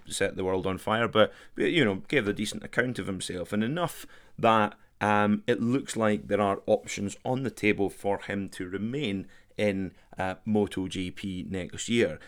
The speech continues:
It appears like there is an option with Ducati. He's been photographed coming out of the Ducati motorhome, um, with, um, <laughs> you know, bosses Gigi Dall'Igna and Paolo Ciabatti standing at the top of the stairs. So that they're,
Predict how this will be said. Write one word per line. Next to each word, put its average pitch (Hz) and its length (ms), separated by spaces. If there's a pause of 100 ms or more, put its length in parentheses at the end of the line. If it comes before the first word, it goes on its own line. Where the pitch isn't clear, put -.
(100)
It - 160
appears 147 480
like 117 200
there 107 120
is 104 140
an 101 140
option 104 440
with 95 360 (240)
Ducati. 107 600
He's 113 140
been 104 220
photographed 101 640 (280)
coming 110 280
out 104 180 (100)
of 101 280
the 92 120
Ducati 90 460
motorhome, 107 720 (280)
um, 95 420
with, 95 440
um, 90 400 (120)
<laughs> - 120
you 110 60
know, 92 120 (240)
bosses 107 520
Gigi 107 340
Dall'Igna 101 600
and 92 120
Paolo 98 320
Ciabatti 101 680 (180)
standing 98 380
at - 80
the 104 60
top 95 240
of 87 60
the 95 60
stairs. 131 400
So 101 140
that 113 240
they're, 113 320